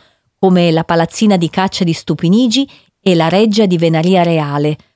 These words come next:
progettate dall'architetto Filippo Juvarra. Non stupisce quindi che Filippo Valentino, per gli interventi promossi negli anni settanta nel suo castello, si fosse voluto ispirare a questi modelli, riuscendo a far giungere a Costigliole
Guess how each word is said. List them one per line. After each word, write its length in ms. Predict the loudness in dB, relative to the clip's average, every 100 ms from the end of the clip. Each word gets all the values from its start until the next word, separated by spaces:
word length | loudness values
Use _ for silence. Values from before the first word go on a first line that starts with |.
| _
progettate 680 | -4 0 0 0 -2 0 0
dall'architetto 840 | 0 -2 -2 -2 0 -2 -2 -4
Filippo 540 | -2 -2 0 0 0
Juvarra. 640 | 2 2 2 -2 -2 -4 -6 _ _ _ _ _ _ _ _ _ _ _ -2
Non 220 | 0 2
stupisce 520 | 0 0 0 0 -2
quindi 440 | 0 0 2 2
che 140 | 0 -2
Filippo 420 | 0 -2 0 0
Valentino, 680 | 0 0 0 0 0 0 -2 _ _
per 140 | 0
gli 80 | 2
interventi 680 | 2 2 0 0 2 0 -2
promossi 580 | -2 0 2 0 -2 -4
negli 220 | -2 -2
anni 240 | 0 -2 -4
settanta 580 | -6 -4 -2 -2 -2
nel 160 | -4 -6
suo 200 | -2 0
castello, 580 | 0 -2 0 2 2 0 -6 _
si 200 | -4 -2
fosse 340 | -2 -2 0
voluto 380 | 2 2 2 0
ispirare 540 | -2 0 0 0 2
a 60 | 0
questi 300 | -2 -2 0
modelli, 520 | 2 2 2 0 -4 -8 _ _ -2
riuscendo 680 | 0 0 0 2 2 4 2
a 80 |
far 220 | 0 -2 0
giungere 480 | 2 2 2 0
a 100 | -2
Costigliole 800 | -2 -4 0 2 2 2 2 0